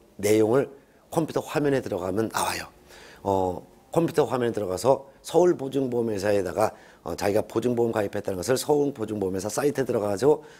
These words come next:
자기 개업공인사의 등록번호를 딱 입력시켜봐요. 그러면 서울보증보험회사와 이 개업공인중개사 사이에 보증보험 계약 체결한 내용이 화면에 뜨겠죠. 그 화면을 프린트 뽑아서 주라, 이거예요. 그게 바로 관계증서에 관한 전자문서 제공인데,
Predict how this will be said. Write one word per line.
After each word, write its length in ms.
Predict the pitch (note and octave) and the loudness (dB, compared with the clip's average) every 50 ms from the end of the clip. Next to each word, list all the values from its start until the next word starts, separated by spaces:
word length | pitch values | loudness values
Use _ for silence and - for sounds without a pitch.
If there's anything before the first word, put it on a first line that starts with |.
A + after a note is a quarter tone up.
| - _ | -20 _
자기 260 | - A2+ A2 G#2+ A2+ | -4 -2 -2 -2 -4
개업공인사의 600 | G#2+ - G#2 G#2+ G#2 - G2+ F#2+ F#2 F#2+ F#2+ - | -4 -2 -2 -2 -2 -2 -6 -4 -2 -2 -4 -2
등록번호를 600 | - A2+ A#2 A#2+ A2+ - A2+ A2 A2 A#2+ B2+ B2 | -2 -2 -2 -2 -2 -4 -4 0 2 2 0 0
딱 280 | - C3 B2+ - - - - - - - | -2 -6 -6 -6 -8 -18 -20 -20 -10 -2
입력시켜봐요. 640 | G2 B2+ B2+ C3 A2 G2 - - - E2+ D2+ D#2 D2 - | 0 0 0 0 -2 -4 -6 -8 -8 -8 -8 -10 -8 0
그러면 300 | A2 C3 C#3+ E3+ F3+ F3 - - - - _ | 2 4 6 6 4 2 -4 -14 -20 -20 _
서울보증보험회사와 1160 | - - D#3+ E3 D#3+ D3 C3 C3+ B2 B2+ B2 A#2 A2 A2 G#2+ G2+ F#2 - F2 F#2 A#2 A2 - - - - - | 0 2 2 2 2 0 -4 -6 -6 -4 -4 -2 -2 -2 -2 -4 -4 -2 4 4 4 4 4 -6 -18 -12 -8
이 140 | A#2+ A#2+ | -8 -8
개업공인중개사 760 | - - A2+ A2+ A2+ A2 - - A2 G#2 G2 F#2 F#2 F2+ F2 F2+ | -6 -2 0 2 2 2 0 -4 -4 -4 -4 -4 -4 -4 -6 -6
사이에 400 | E2+ E2+ D#2+ D#2+ F#2+ A2 - - - - - - - _ | -6 -4 0 4 4 4 4 4 -6 -16 -18 -20 -20 _
보증보험 440 | - B2+ C3+ D3+ C#3+ C3+ C3+ B2+ B2+ | -4 -2 0 0 2 2 2 2 2
계약 220 | A#2+ B2 B2 A#2+ | 2 0 0 0
체결한 280 | - - B2+ B2+ B2+ A#2 | -2 -4 0 2 2 2
내용이 360 | A2 G2+ G#2 B2 C#3+ C3 C#3 - - | 2 0 0 0 0 0 -2 -10 -8
화면에 300 | - D#3+ D#3+ D#3+ D#3+ D#3 | -6 -2 0 0 0 0
뜨겠죠. 460 | - D3+ C#3 C3 - - F2+ - - - - - - - - | 0 0 0 0 0 -2 -4 -4 -4 -14 -20 -20 -20 -16 -2
그 100 | - C3+ | -2 -2
화면을 400 | - - C#3+ C3+ A#2+ A#2 A2+ A2+ - - | -2 0 -2 -2 -2 -2 -4 -4 -6 -10
프린트 480 | - - - F#3 F#3+ F#3 - F3 F3 | -14 -4 0 0 0 4 2 2 2
뽑아서 400 | - G#3+ A3 F#3+ F#3 E3 - E3+ | 4 0 2 2 0 -2 -2 -4
주라, 180 | - B2 A2 A2 | -6 -4 -8 -8
이거예요. 260 | F#2+ - G2+ F#2+ G2 - _ _ | -8 -8 -10 -12 -12 -18 _ _
그게 220 | - A2+ A2+ G#2 | -10 -6 -6 -4
바로 340 | F2 F#2 F#2 B2 D3+ - - - - - - _ | -4 0 4 4 4 4 2 -8 -18 -20 -20 _
관계증서에 880 | - - G2+ F#2+ G2 G2 G2 G2 G2+ F2 - F#2+ F2+ E2+ E2 F2 E2+ E2 | -6 -4 -4 -4 -4 -6 -6 -6 -6 -6 -8 -8 -10 -10 -8 -8 -6 -2
관한 260 | F2+ G#2+ C#3 C#3+ D3 - - - | 0 2 2 2 0 -4 -14 -8
전자문서 500 | - - G2+ E2+ E2+ F2+ E2 D#2+ D#2 G#2+ | -2 -2 -2 -2 -2 -8 -8 -6 -6 -6
제공인데, 680 | G2+ - F#2 F2+ F2 E2 E2 E2+ D#2+ D2+ A#2+ C#3+ - - | -4 -4 -4 -4 -4 -4 -6 -6 0 2 2 2 2 0